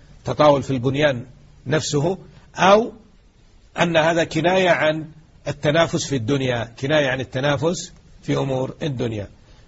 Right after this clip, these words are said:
قال: "فلبثت مليا"، يعني قليلا، رأى ذهب الرجل، ثم قال الرسول صلى الله عليه وسلم: "يا عمر، أتدري من السائل؟" "الله ورسوله أعلم"، يعني إنسان غريب. قال: "فإنه جبريل أتاكم يعلمكم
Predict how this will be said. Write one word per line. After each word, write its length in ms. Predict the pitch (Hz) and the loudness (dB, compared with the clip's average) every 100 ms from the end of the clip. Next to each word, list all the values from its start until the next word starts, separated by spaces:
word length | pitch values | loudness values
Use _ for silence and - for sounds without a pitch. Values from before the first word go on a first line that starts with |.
| - | 2
قال: 200 | 170 170 | 6 6
"فلبثت 480 | 175 156 151 175 165 | 4 2 2 0 0
مليا"، 640 | 147 143 156 131 131 143 - - - | 0 0 0 -2 -4 -6 -12 -20 -4
يعني 260 | 165 147 147 | 0 2 0
قليلا، 580 | 143 143 156 135 131 143 - - - - - - | 0 2 4 2 -2 -6 -16 -20 -20 -20 -10 4
رأى 240 | 196 170 | 4 6
ذهب 340 | 165 175 143 | 4 2 2
الرجل، 460 | 131 123 135 143 190 - - - - - | 0 0 0 -2 -4 -10 -20 -20 -20 -12
ثم 200 | 147 151 | -4 -2
قال 320 | 143 151 147 | 4 6 6
الرسول 360 | 135 131 165 139 | 4 0 -2 -2
صلى 100 | 127 | -2
الله 120 | 139 | 0
عليه 120 | 143 | 0
وسلم: 60 | 135 | 0
"يا 80 | 135 | 0
عمر، 320 | 143 131 123 | 0 -2 -2
أتدري 320 | 156 143 135 | -2 -2 -2
من 140 | 127 | -4
السائل؟" 540 | 117 - 139 139 156 - - - - - | -6 -2 0 0 -2 -8 -14 -20 -12 -6
"الله 220 | 160 151 | 2 2
ورسوله 460 | 139 135 147 139 135 | 2 -2 -4 0 0
أعلم"، 300 | 123 110 113 | 0 -4 -6
يعني 140 | 120 | -6
إنسان 260 | 120 165 135 | -2 -2 2
غريب. 300 | 156 147 131 - - 123 104 - - - | 2 2 -4 -10 -8 -8 -8 -14 -14 2
قال: 360 | 143 147 143 - - - | 4 6 2 -4 -18 -6
"فإنه 480 | 131 147 147 139 | -2 0 0 -2
جبريل 580 | 123 127 131 143 139 143 - | -2 -2 0 0 -2 -6 -6
أتاكم 580 | 123 135 131 - 127 123 | -4 0 -2 -2 -4 -4
يعلمكم 880 | 110 120 117 127 120 120 117 120 | -2 -2 -4 -6 -8 -6 -6 -6